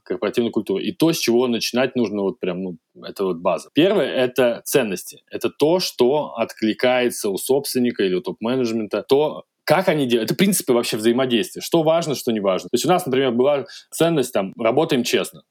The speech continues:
Да, это кликбейт, да, это, тип-, ну, как бы у всех так можно писать. Но ценности становятся индивидуальными, когда мы объясняем, а что значит для нас работать честно. Например, мы делаем мероприятие,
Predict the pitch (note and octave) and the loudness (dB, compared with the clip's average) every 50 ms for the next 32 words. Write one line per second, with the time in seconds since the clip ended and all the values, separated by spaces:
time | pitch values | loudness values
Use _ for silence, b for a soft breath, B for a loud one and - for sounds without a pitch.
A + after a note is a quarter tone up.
0 | _ - A#2 A2+ F3 F#3 G#3 - - C#3 D3 D3+ - D3 B2+ B2 - _ - - | _ -8 0 2 2 2 2 0 0 -2 -2 0 2 0 0 0 -4 _ -2 0
1 | C3+ B2 A#2+ A2+ A2+ F#2+ F2 - - F#2 A#2+ C#3+ D#3 D3 - D3 C#3 B2 - - | 0 0 2 2 2 0 0 -4 -4 0 2 2 2 2 0 0 -2 -2 -2 -4
2 | C3+ - - A#2+ B2 B2+ A#2+ G#2+ - G#2+ G2 F#2+ G#2+ G#2+ G#2+ G#2 G#2 G#2 A2 A2+ | -8 -8 -6 -6 -2 -2 -2 0 -2 -2 -2 0 0 2 2 2 2 2 2 0
3 | A#2 A2+ - - C#3 - - - F#2+ - G#2+ G2+ G2 F2+ G2 F#2 - - - - | 0 -2 0 0 0 0 0 -2 -4 -2 -2 -4 -2 -2 -4 -8 -8 -10 -14 -6
4 | - B2+ C#3 D3 B2 G#2 G2 - - - - F#3+ G3+ G3 F3 - - - - - | -2 0 2 2 2 0 -4 -8 -6 0 2 2 2 2 0 -2 -4 -6 -8 -4
5 | - A#2+ B2+ D3 D3 C#3+ B2+ - - C3 B2 A#2 - C3+ C#3+ C#3 B2+ C3+ C3+ C3 | -4 -2 0 0 0 0 0 -2 -2 -2 -2 -4 -2 -4 -4 -2 0 -2 0 0
6 | D3 D#3 E3+ F3+ C#3 A#2 - - A2+ A#2 C3 C3 C3 C3 B2 B2+ C3+ B2+ - - | 2 2 2 2 0 -2 -2 -4 -4 -2 0 0 0 0 -2 -2 -2 -4 -2 -2
7 | D3+ A#2 G2+ - - G#2+ - - - F#3+ F#3 C#3+ G#2+ A#2+ A2+ G2 - - F#2 F#2+ | -2 -2 -2 -4 -4 -6 -4 -2 0 2 2 2 2 0 -2 -2 -2 -4 -4 -4
8 | G#2+ A#2 D3+ F3+ G3 - - G2 G2 B2 C3+ - B2 - - A#2 F#2 D#2 - - | -2 0 0 -2 -2 0 -2 -2 -2 -2 -2 -4 -4 -4 -2 -2 -2 -2 -4 -10
9 | - - A2 G2 B2+ B2 C3+ B2+ A2+ B2 B2+ B2 B2+ C3+ C3 B2+ B2+ B2 A#2+ B2 | -10 -8 -4 -2 0 0 0 0 0 0 0 2 2 2 2 2 2 2 2 0
10 | B2+ B2+ - C#3 D3+ D#3+ F#3 G3 - C3+ G#2 | 0 0 -2 0 0 0 0 0 2 0 -2